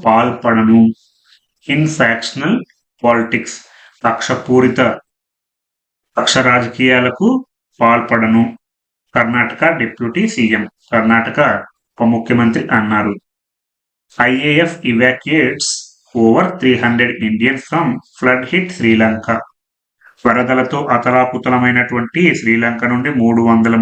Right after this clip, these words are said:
మందికి పైగా భారతీయులను ఐఏఎఫ్ తరలించింది. ఇండియన్ ఎయిర్ ఫోర్స్, భారతీయ వైమానిక దళం evacuates, తరలించింది, over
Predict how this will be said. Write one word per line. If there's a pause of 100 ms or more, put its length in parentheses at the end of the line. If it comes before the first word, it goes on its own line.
మందికి (320)
పైగా (160)
భారతీయులను (220)
ఐఏఎఫ్ (120)
తరలించింది. (1300)
ఇండియన్ (500)
ఎయిర్
ఫోర్స్, (880)
భారతీయ (1000)
వైమానిక (120)
దళం (340)
evacuates, (100)
తరలించింది, (200)
over